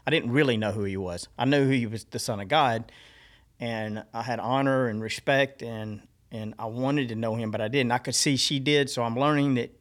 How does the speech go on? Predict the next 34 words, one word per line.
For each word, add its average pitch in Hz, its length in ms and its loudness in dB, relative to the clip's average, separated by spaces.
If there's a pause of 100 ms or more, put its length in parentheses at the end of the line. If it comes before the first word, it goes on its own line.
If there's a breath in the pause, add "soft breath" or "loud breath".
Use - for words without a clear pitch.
(300)
from 123 260 -4
her 139 440 4 (680 loud breath)
that 127 160 -4
she 156 180 -2
truly 160 400 2
knows 113 580 2
who 151 160 2
he 120 180 4
is, 113 240 2
and 120 320 -2
I'm 123 100 -6
seeing 147 260 0
the 117 100 0
difference 139 320 -2
that's 131 180 -2
making 127 300 0
in 110 60 -4
her 151 160 2
life 117 300 0
compared 120 340 -2
to 107 60 -6
my 104 260 -4
own. 123 380 0 (1300 loud breath)
So - 160 -2
now 147 180 4
I'm 151 80 2
getting 143 220 0
into 120 160 -2
church, 120 480 0
and 110 100 -4
my 110 140 0
uncle's 147 260 -4
a 123 40 -8
pastor, 117 680 -2